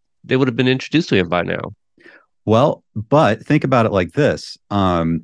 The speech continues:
Speaker 2: we know that Daniel and Johnny are supposed to not be teaching anymore. Like, uh, Miyagi-Do should be shut down. So maybe it will take a few episodes for Daniel to get his plan together,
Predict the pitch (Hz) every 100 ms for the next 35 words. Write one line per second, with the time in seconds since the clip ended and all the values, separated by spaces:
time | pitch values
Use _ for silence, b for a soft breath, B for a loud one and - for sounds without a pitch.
0 | - 110 110 107 113 117 107 95 85 -
1 | _ _ 85 95 95 101 101 95 85 98
2 | 104 95 87 - 85 - 101 95 - 82
3 | 85 85 - 85 - 90 - 78 76 -
4 | 64 - B B B 95 85 - - 87
5 | 87 92 110 113 104 92 - 104 87 90
6 | - 82 - 90 78 62 - - 95 90
7 | 95 143 127 95 95 87 85 - 107 104
8 | - - 90 113 117 - 87 80 80 -
9 | b b b b - 92 101 107 95 90
10 | 82 - - 101 107 113 - 82 71 69
11 | 69